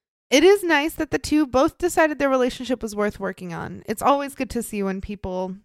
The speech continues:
take that commitment to each other seriously. Also, Betty is out here representing for us bis,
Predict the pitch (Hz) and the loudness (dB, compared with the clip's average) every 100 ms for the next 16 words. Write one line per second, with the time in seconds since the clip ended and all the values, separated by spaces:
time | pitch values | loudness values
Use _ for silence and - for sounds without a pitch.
0 | _ _ - 233 - - 190 - 202 196 | _ _ -6 -6 -6 -6 -8 -4 -2 -2
1 | 180 185 - 190 175 - 165 170 - - | -2 -6 -6 -6 -6 -8 -10 -10 -12 -12
2 | - - - - 196 - _ _ _ _ | -12 -12 -10 -10 -10 -16 _ _ _ _
3 | _ _ _ 254 302 294 262 202 254 247 | _ _ _ 2 4 4 2 2 0 2
4 | 220 214 196 196 196 190 180 208 180 175 | 0 0 0 -2 -2 -4 -4 -4 -4 -6
5 | 185 180 147 180 175 151 107 - | -10 -6 -6 -6 -6 -6 -6 -10